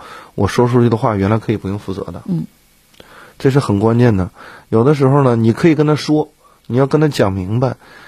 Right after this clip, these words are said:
Speaker 1: 比如说，我，我，我今天我要给你那个，呃，买一个玩具回来，买个玩具车。
Speaker 2: 嗯。
Speaker 1: 下班了，无论是什么情况下，你要把这个，你的承诺达到。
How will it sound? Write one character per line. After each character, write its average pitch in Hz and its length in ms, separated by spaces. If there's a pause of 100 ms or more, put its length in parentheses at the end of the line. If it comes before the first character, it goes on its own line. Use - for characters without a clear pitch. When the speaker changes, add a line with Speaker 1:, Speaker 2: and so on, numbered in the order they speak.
(180)
Speaker 1:
比 117 80
如 131 220
说， 135 200
我， 113 180
我， 107 220
我 113 280 (160)
今 139 180
天 135 160
我 113 80
要 113 60
给 123 120
你 107 140
那 107 160
个， 101 280 (240)
呃， 92 440
买 92 180
一 101 60
个 113 80
玩 101 160
具 110 80
回 95 140
来， 95 80
买 92 180
个 104 60
玩 113 160
具 127 80
车。 135 260
Speaker 2:
嗯。 - 80 (300)
Speaker 1:
下 - 180
班 131 200
了， 123 80
无 101 200
论 151 160
是 131 100
什 101 160
么 110 120
情 - 160
况 92 160
下， 92 180 (280)
你 95 180
要 98 140
把 95 140
这 95 120
个， 87 220 (580)
你 101 160
的 107 80
承 101 180
诺 98 160 (100)
达 85 140
到。 90 180